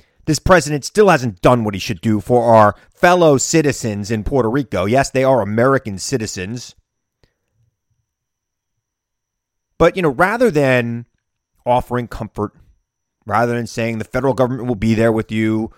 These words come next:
no matter what happens, you could count on us. No, the president got into a Twitter war with the mayor of San Juan.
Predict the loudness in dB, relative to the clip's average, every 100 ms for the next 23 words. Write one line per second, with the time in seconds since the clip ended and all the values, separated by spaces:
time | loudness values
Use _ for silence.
0 | _ -8 -2 2 2 2 -2 -2 -6 -6
1 | -12 -16 -12 -6 -2 0 2 2 2 -2
2 | -16 _ _ -6 -4 -4 -2 0 0 0
3 | -6 -2 -2 -2 -6 -6 -8 -2 0 2
4 | -2 -8 -12 -12 -16 _ _ -10 -4 -4
5 | -2 0 2 2 0 -4 -6 -6 -4 -6
6 | -10 -14 -20